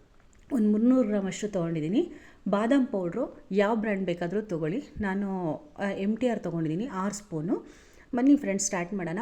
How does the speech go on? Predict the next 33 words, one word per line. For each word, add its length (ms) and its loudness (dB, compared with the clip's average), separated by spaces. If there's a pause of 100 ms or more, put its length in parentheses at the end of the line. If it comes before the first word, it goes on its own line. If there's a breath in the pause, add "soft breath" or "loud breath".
ಒಲೆ 220 2
ಮೇಲೆ 180 0
ಹಾಲನ್ನ 380 -4
ಕಾಯಲ್ಲಿ, 460 -4
ಕಾಯಕ್ಕೆ 380 -6
ಇಟ್ಕೊಳ್ಳೋಣ. 380 -6 (460 loud breath)
ಹಾಲು 260 2
ಕಾಯ್ತಾ 380 -2
ಇರೋವಾಗ 360 -2
ಸೈಡಲ್ಲಿ 400 -2
ಇಟ್ಬಿಟ್ಟು 540 -6 (240 loud breath)
ನಾವು 320 -4 (140)
ಒಂದು 260 -4
ಬಾಣಲಿಲಿ 960 -4
ಶಾವಿಗೆ 400 -4
ಹಾಕ್ಕೊಂಡು 680 -4 (240 loud breath)
ಸ್ವಲ್ಪ 240 -2
ಕಂದು 440 10
ಬಣ್ಣ 320 0
ಬರೋವರೆಗೂ 540 -2
ನಾವು 260 -2
ಮೀಡಿಯಮ್ 440 4
ಫ್ಲೇಮಲ್ಲಿ 500 -4 (260)
ಫ್ರೈ 340 0
ಹುರ್ಕೊಂಡು 480 -2
ಬಂದ್ಬಿಡೋಣ. 440 -2 (960 loud breath)
ಆ, 140 -4
ಸಣ್ಣ 380 0
ಮೇ-, 440 -2
ಕೈ 180 4
ಆಡಿಸ್ತಾನೆ 420 0
ಇರಬೇಕು 320 -6
ಫ್ರೆಂಡ್ಸ್, 360 -4